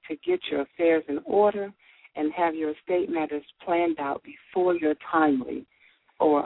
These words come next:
untimely death. We've got to talk about making decisions such as this.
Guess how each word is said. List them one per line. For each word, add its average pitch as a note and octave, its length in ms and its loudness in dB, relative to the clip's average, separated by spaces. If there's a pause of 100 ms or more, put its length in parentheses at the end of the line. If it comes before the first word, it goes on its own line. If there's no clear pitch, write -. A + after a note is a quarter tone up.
untimely C3 680 -6
death. B2+ 280 -4 (540)
We've G3 160 -2
got E3+ 260 2
to E3 80 -20
talk D3+ 240 -10
about C#3 300 -10
making C#3 600 -8
decisions - 680 -10 (120)
such - 200 -10
as A#2+ 160 -14
this. - 180 -6